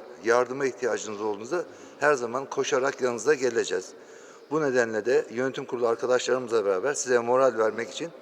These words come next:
Fenerbahçe maçı öncesinde böyle bir ziyareti uygun bulduk. Bizi bu ziyarete kabul eden başta antrenörümüze, e, Faik kardeşimize, e,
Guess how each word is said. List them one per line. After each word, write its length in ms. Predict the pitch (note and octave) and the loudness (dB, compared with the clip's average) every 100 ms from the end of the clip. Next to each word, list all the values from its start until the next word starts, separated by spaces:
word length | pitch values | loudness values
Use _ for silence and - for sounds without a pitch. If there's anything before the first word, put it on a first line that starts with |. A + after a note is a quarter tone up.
| - - - - | -20 -20 -18 -2
Fenerbahçe 560 | A#2+ B2 A#2 G#2+ - | 0 0 2 0 0
maçı 300 | G#2 G#2 - | -4 -4 -2
öncesinde 580 | G#2 G#2+ G2+ - A#2+ E3 - - - - - | -4 -2 -6 -6 -6 -8 -8 -18 -20 -8 4
böyle 220 | C#3 C#3 | 6 6
bir 60 | B2 | 2
ziyareti 560 | A#2+ A#2+ A#2 A2+ F#3 | 4 6 6 2 0
uygun 400 | D3+ C3 C3 A2+ | 0 -2 -6 -6
bulduk. 280 | F#2+ F#2+ E3+ - - - - - | -4 -4 -6 -10 -20 -20 -20 -8
Bizi 240 | B2 C3+ | -4 -2
bu 120 | C3 C3+ | -2 -2
ziyarete 440 | B2+ B2 A2+ B2 | 4 6 6 2
kabul 280 | - B2+ B2 | 0 0 2
eden 260 | A2 A2 A#2+ - - - | 0 -2 -8 -16 -18 0
başta 300 | A#2 A2+ B2 | 0 2 0
antrenörümüze, 800 | A#2 A#2 A#2+ A#2 A#2 A2 G2 G2+ A2 - - - - - | 0 -2 -2 -2 -4 -4 -2 -2 -4 -16 -20 -20 -20 -8
e, 480 | G#2 G#2 G#2 G2+ G2+ - | -2 -2 -2 -2 -4 0
Faik 260 | A#2 A#2+ | 0 0
kardeşimize, 760 | C3 A#2+ A2 G#2 G#2+ F2+ G2+ G2+ - - | 0 -2 0 -4 -4 -4 -4 -4 -10 -10
e, 300 | F#2 F#2+ F#2+ | -6 -4 -4